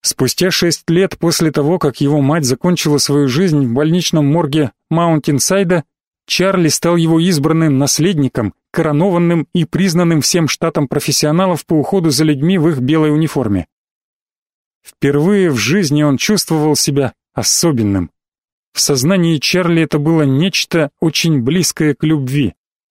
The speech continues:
Чарли оплачивал обучение благодаря работе в заведениях анонимной франшизы, проводя часы за приготовлением пончиков и переворачиванием мяса. Он пополнял запасы, засыпал приправы,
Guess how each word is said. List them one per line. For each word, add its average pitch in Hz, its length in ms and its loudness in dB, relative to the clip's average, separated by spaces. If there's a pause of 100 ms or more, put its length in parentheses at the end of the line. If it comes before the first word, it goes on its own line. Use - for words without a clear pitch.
(1160)
Чарли 233 360 2
оплачивал 185 540 0
обучение 190 520 2
благодаря 165 480 0
работе 170 380 0
в 135 40 0
заведениях 156 680 0
анонимной 160 440 2
франшизы, 151 720 0 (120)
проводя 156 380 0
часы 175 360 0
за 156 140 0
приготовлением 156 760 0
пончиков 185 600 -2
и 190 120 0
переворачиванием 160 800 0
мяса. 139 440 0 (440)
Он 185 260 2
пополнял 165 560 0
запасы, 165 680 0
засыпал 151 520 -2
приправы, 160 720 -2